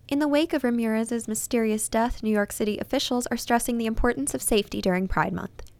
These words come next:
New York hosts the largest Pride celebration in the world, and officials held a news conference Wednesday night to address public safety for the community.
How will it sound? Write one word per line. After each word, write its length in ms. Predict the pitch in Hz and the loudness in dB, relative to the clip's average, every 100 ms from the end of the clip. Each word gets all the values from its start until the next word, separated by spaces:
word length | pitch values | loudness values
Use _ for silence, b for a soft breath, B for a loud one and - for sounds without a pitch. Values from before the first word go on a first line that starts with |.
| - | -6
New 100 | 247 | 0
York 280 | 247 233 254 | 4 4 2
hosts 260 | 226 208 - | 0 -2 -2
the 160 | 196 | 0
largest 420 | 185 175 180 208 | 2 2 0 -4
Pride 260 | - 190 190 | 0 0 0
celebration 600 | 185 180 180 180 - 190 | 0 0 0 0 -2 -2
in 100 | 185 | -2
the 80 | 170 | 0
world, 340 | 185 214 202 - | 2 2 2 -2
and 80 | |
officials 440 | 220 - 294 285 277 | -4 -2 0 0 2
held 180 | 247 233 | 2 2
a 60 | |
news 220 | 233 294 | 0 -2
conference 480 | - 190 185 180 185 | 0 -2 0 -4 -2
Wednesday 340 | 180 170 - 170 | 0 0 0 0
night 280 | 165 185 | 0 -2
to 120 | - 185 | -2 -2
address 280 | 175 165 | 0 -2
public 340 | - 190 185 - | 0 -2 0 0
safety 380 | 196 175 - 190 | 0 0 -2 -6
for 160 | 190 | -4
the 80 | 190 | -4
community. 580 | - 196 156 - - | -4 -4 -4 -4 -8